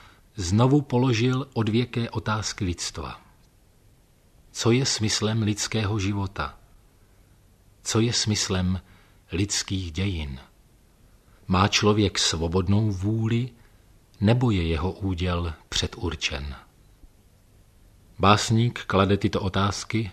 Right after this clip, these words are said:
v příběhu biblických prarodičů lidského rodu Adama a Evy,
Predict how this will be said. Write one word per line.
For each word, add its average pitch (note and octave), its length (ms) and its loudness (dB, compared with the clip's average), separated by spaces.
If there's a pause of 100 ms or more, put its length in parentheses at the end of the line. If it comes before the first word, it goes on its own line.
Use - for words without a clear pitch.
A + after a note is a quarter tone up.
v - 120 -20
příběhu A#2 540 2
biblických G#2 560 0
prarodičů G#2 640 0
lidského G#2+ 520 0
rodu F#2 320 0
Adama G#2+ 340 0
a A2+ 140 -4
Evy, F#2 400 -6